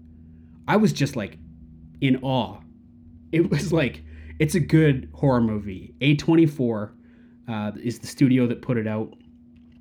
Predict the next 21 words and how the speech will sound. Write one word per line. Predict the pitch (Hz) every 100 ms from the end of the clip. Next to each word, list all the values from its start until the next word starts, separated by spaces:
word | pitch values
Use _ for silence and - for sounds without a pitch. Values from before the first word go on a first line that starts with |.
| -
Obviously, | 151 147 139 143 127
I'm | 123
an | 117
advocate | 117 120 117 - 123
for | 127
A | 113 120
twenty-four. | - 120 - 127 117
I | 107 120
love | 127 123
all | - 135 147
of | 113
their | 120
films. | 113 - 104 104 -
They're | 113
super, | 113 - - 170 147 123 117 - - - - - -
um, | 107 110 101 95 80 - - - - - -
authentic, | 123 - 131 135 139 127 - - - - - -
and | 113
they're | 113
very, | 107 117 135 139
like, | 117 87 - -